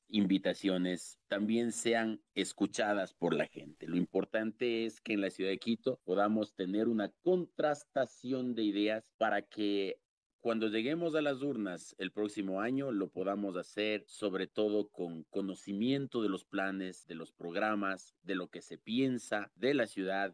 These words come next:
de lo que se piensa por la ciudad y lo que se piensa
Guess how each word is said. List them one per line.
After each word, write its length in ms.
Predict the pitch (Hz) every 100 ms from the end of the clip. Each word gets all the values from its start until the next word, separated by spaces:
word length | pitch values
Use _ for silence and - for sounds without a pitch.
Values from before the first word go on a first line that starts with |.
| _
de 140 | 95
lo 140 | 98 92
que 100 | 92
se 140 | 90
piensa 560 | - 110 113 113 - 87
por 260 | 165 160 139
la 160 | 120
ciudad 440 | - 98 95 101 95
y 100 | -
lo 140 | 95 87
que 140 | 85
se 120 | 85
piensa 560 | - 95 98 95 85